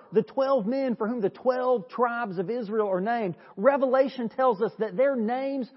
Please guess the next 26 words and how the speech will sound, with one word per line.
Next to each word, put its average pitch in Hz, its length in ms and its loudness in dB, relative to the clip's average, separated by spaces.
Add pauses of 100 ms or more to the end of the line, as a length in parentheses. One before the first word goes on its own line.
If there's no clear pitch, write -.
(140)
are 220 140 -4
inscribed 254 800 -4
on 214 200 -4
the 202 80 4
walls 254 600 0 (220)
of 170 240 -2
the 190 100 4
New 262 320 0
Jerusalem. 214 920 -4 (920)
And 208 100 -12
yet 175 280 -8
these 277 300 0
men 294 460 -6 (440)
right 226 220 -2
here 269 300 -4
are 143 120 -8
petty. 208 440 -12 (800)
They're 214 100 0
vindictive. 180 640 -6 (720)
They're 226 140 4
jealous 226 580 6
and 170 160 -6
greedy. 269 380 -2
They're 180 260 -4
filled 294 260 2
with 208 140 0